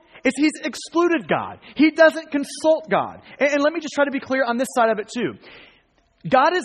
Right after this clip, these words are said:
not just interested in you consulting him. He's actually interested in you listening and then you obeying him. And see, our man's problem is he didn't do any of those things.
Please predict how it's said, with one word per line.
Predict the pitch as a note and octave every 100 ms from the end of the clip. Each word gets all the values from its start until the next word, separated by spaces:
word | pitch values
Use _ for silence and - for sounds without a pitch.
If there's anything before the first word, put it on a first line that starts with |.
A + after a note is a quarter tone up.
| G#3+
not | C4 C#4
just | C4+ -
interested | - B3 B3 A3+ G3 A#3
in | A3
you | G#3+ B3
consulting | - A3 E3 - A#3 G#3+ - D#3+
him. | A#2+ G2 E2+ _ _ _ _ _ _ _ -
He's | - A#3
actually | - B3 - D#4 D#4
interested | D4 C#4 B3+ A3+ G#3 A3+ A3
in | A3+
you | G#3+ A3
listening | G3+ G3+ A3+ A#3 C#4 C#4+ D4+ D#4 - - -
and | A#3+
then | A#3+ B3+
you | A#3 C4+
obeying | B3 A#3+ F3+ D3+ A#3+ B3 A3+ G3
him. | E3 B2+ F#2 - _ _ _ _ _ _ - -
And | A#3
see, | -
our | A3+ D4
man's | D#4+ D#4 -
problem | - C#4+ D4+ D4 C4
is | C4
he | A3 D4+
didn't | E4 D4+
do | C#4 D#4 D#4
any | F#4 F4+
of | G3
those | E3 C#3+ -
things. | C3+ G#2+